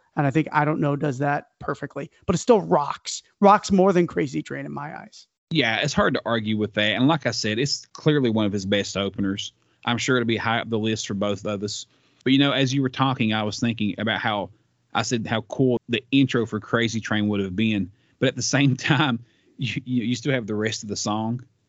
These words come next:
Speaker 2: So,
Speaker 1: Yeah.
Speaker 2: like, if you're a new listener and you're a Sabbath fan and you rush out and buy this Ozzy album and it opens with Crazy Train, you would have wondered for a minute if he was doing a disco album. <laughs>
Speaker 1: Yeah, for sure.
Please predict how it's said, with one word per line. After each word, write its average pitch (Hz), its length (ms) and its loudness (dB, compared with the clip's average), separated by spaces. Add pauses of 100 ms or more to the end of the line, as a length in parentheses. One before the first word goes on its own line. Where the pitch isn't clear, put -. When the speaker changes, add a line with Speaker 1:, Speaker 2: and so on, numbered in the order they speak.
(120)
Speaker 2:
So, 147 240 0
Speaker 1:
Yeah. 170 60 0
Speaker 2:
like, 123 220 -2
if 123 160 -6
you're 170 140 4
a 147 40 4
new 151 220 4
listener 143 480 2
and 123 80 4
you're 123 120 4
a 110 60 -2
Sabbath 123 400 -2
fan 131 240 0
and 113 100 2
you 120 120 4
rush 123 180 2
out 131 60 0
and 117 80 -2
buy 113 120 0
this 113 160 -4
Ozzy 113 440 0 (340)
album 113 240 0
and 110 120 0
it 82 60 0
opens 123 280 0
with 107 120 -6
Crazy 117 360 0
Train, 135 400 2 (220)
you 135 140 8
would 170 120 6
have 135 80 2
wondered 131 340 2
for 120 160 -2
a 113 60 2
minute 117 320 0
if - 40 -14
he 113 60 0
was 107 200 0
doing 113 220 0
a 95 40 -2
disco 101 500 -2
album. 101 460 0
<laughs> - 20 -8
Speaker 1:
Yeah, 170 220 -2
for 170 160 -6
sure. 143 340 -6